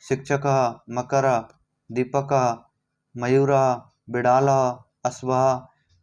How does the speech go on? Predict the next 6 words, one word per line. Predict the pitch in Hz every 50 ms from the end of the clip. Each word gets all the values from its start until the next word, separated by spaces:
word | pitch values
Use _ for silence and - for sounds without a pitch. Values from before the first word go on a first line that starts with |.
| _ _ _ -
शुकः, | - 127 127 - 135 135 135 131 131 127 131 _ _ _ _ _ _ _ - 113
मृस-, | 113 117 120 - - _ _ _ _ _ -
मूषकः, | 131 135 139 139 - 143 143 - 131 123 127 135 143 143 - - _ _ _ _ _
चन्द्रः, | - 123 123 127 127 127 131 127 135 147 160 147 - _ _ _ _ _ _ _ _ -
बालकः, | 107 117 120 127 131 131 135 139 135 139 147 151 151 147 -
चालकः, | - - 131 123 127 127 127 127 - 139 143 156